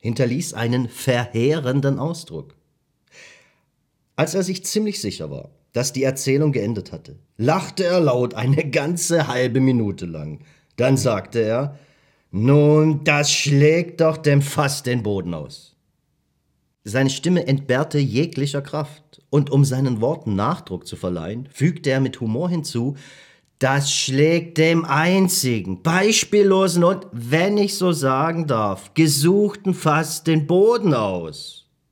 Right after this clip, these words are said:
Er wurde ernst und still, als er das sagte. Seine Stimme war müde, da er den ganzen Nachmittag in einem Gasthaus in der Dorsetstraße eine Rede gehalten hatte.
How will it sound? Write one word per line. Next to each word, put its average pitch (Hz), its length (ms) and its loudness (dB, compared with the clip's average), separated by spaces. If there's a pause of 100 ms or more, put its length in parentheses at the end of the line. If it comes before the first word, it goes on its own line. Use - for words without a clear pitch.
(1040)
Er 120 140 0
wurde 127 200 2
ernst 139 360 -4
und 147 120 -4
still, - 340 -4
als 85 200 -8
er 90 80 -6
das 87 220 -8
sagte. 73 400 -10 (1300)
Seine 110 180 -4
Stimme 156 280 -2
war 143 120 4
müde, 143 500 0 (100)
da 98 180 -4
er 123 60 -2
den 135 160 -2
ganzen 139 340 0
Nachmittag 139 640 -4
in 92 100 -8
einem 95 180 -4
Gasthaus 131 680 -2
in 101 80 -6
der 90 100 -6
Dorsetstraße 123 1120 -6
eine 120 200 -2
Rede 165 240 -4
gehalten 78 420 -10
hatte. 69 320 -12